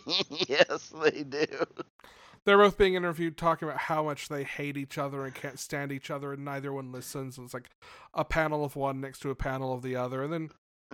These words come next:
Speaker 2: you know, they cut in something else, and you cut to a panel of them just, like, rolling on the floor, knocking over chairs, making out.
Speaker 1: <laughs> Yep. And, uh,
Speaker 2: And
Speaker 1: America
Speaker 2: then Jimmy
Speaker 1: fi-,
Speaker 2: Kimmel <laughs> shows up.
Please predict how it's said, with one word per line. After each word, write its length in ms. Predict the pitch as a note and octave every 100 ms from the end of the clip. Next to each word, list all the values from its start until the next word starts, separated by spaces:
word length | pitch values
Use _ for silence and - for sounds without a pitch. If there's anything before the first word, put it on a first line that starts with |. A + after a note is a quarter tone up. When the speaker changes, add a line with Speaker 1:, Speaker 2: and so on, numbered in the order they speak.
| F3+
Speaker 2:
you 60 | G#3+
know, 60 | G3+
they 100 | F#3+
cut 240 | G#3 F#3+
in 80 | F3+
something 300 | - D#3+ D#3+
else, 200 | D3 D3
and 80 | C#3+
you 100 | C#3
cut 260 | E3+ D#3+ -
to 280 | D#3+ D3+ -
a 100 | C#3+
panel 360 | D#3 C#3+ C#3
of 80 | B2
them 180 | D3 C3+
just, 140 | C3
like, 100 | C#3+
rolling 500 | D#3+ C#3 C#3+ C#3+ C3
on 160 | C3 C3
the 100 | B2
floor, 340 | - C3+ B2
knocking 400 | A#2+ A#2 A2+ A#2
over 240 | A2+ A2 A2+
chairs, 680 | - A2+ G#2+ G2 G2+ - - - - - -
making 340 | A#2 - A2+
out. 200 | A2 A2 -
Speaker 1:
<laughs> 40 | - - _ - - -
Yep. 240 | D3+ C#3+ - - - - - - - - - - - - _ - -
And, 340 | C3+ C3+ C#3
uh, 400 | C3+ C3 C3+ D#3 C#3+ -
Speaker 2:
And 80 | F#3+
Speaker 1:
America 400 | D3+ F3+ G#3 G#3
Speaker 2:
then 100 | C4
Jimmy 140 | C#4
Speaker 1:
fi-, 60 | G3
Speaker 2:
Kimmel 280 | B3+ C4+ G3
<laughs> 0 |
shows 480 | - - G3+ E3+ G3+
up. 320 | D#3 -